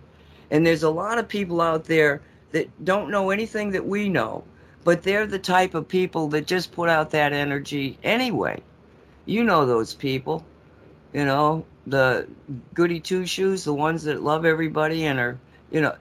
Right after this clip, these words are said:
th-, but they are, that's real. That's really them. Some people put it on, but you know the ones that are real. They're always there for their friends. They're always doing something good. You know, this is, they have to. That's who they are.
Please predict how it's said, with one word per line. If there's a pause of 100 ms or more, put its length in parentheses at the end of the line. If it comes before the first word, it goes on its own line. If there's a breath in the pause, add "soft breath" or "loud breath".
(100)
th-,
but
they
are,
that's
real.
That's
really
them.
Some
people
put
it
on,
but
you
know
the
ones
that
are
real. (640 loud breath)
They're
always
there
for
their
friends.
They're
always
doing
something
good. (400 soft breath)
You
know,
this
is,
they
have
to.
That's
who
they
are.